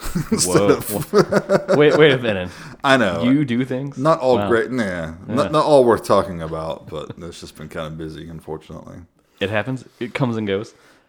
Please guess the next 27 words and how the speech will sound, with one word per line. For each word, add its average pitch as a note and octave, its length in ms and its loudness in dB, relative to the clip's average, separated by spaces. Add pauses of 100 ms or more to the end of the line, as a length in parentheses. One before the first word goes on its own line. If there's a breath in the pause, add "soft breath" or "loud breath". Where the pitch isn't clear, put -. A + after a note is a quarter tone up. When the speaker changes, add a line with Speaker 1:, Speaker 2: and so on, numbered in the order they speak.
(340 soft breath)
Speaker 2:
Um, A#2+ 240 4
I'm B2+ 100 4
gonna C3 120 2
quickly D#3+ 300 -4
rattle A2+ 340 2
through A2+ 180 -8
some A2 220 -4
of G2+ 120 -4
my F2+ 260 -4
vacation G#2 540 -6
watches. G#2 420 -6 (960)
We've G2 140 -20
been F#2 120 -14
joined F#2 200 -10
by E2+ 140 -4
a - 20 -8
cat F2+ 320 -4
in F#2+ 80 -10
the E2+ 60 -10
studio. F2+ 360 -8
Speaker 1:
Yes, D#2+ 440 -12
Penny F2 200 -14
has E2 140 -12
wandered D#2+ 300 -10
down. D#2 220 -12
Speaker 2:
Very F2 160 -10
cool. F#2+ 260 -6